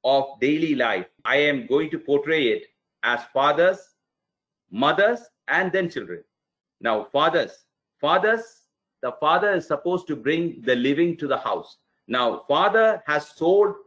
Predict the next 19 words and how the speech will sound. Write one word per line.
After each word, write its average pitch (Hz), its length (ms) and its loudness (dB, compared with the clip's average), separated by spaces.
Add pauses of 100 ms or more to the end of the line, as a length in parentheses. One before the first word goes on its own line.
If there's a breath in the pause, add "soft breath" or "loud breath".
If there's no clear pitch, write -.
(180)
his 165 300 2
time 151 380 -2
to 143 140 -4
the 131 200 0 (100)
corporate. 113 500 -6 (120)
He 196 360 -6
has 170 280 0
to 208 100 -6
be 185 160 -8
there 160 320 2 (160)
from 139 300 -2 (100)
eight, 160 400 0
uh, 120 140 -4 (100)
fr-, 135 260 0 (280)
about 135 400 0 (100)
eight 151 300 0
to 135 280 -4 (360)
ten 143 320 2
hours 131 340 2